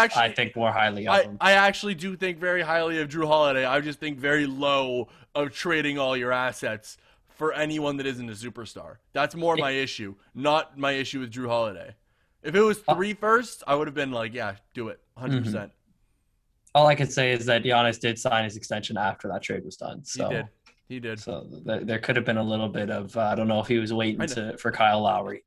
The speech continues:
Speaker 1: Don't worry.
Speaker 2: <laughs>
Speaker 1: Hey, I would have waited for Kyle Lowry.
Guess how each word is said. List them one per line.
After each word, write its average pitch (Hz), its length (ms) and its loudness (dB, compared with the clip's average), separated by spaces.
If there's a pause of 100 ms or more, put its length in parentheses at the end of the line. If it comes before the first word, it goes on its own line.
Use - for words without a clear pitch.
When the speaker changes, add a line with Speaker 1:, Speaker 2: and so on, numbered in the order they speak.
(220)
Speaker 1:
Don't 151 200 -6
worry. 247 220 0
Speaker 2:
<laughs> - 100 -12 (1200)
Speaker 1:
Hey, 117 280 -2 (180)
I 135 120 2
would 139 160 -2
have 117 80 -8
waited 117 240 -8
for 98 100 -14
Kyle 104 300 -8
Lowry. 107 420 -8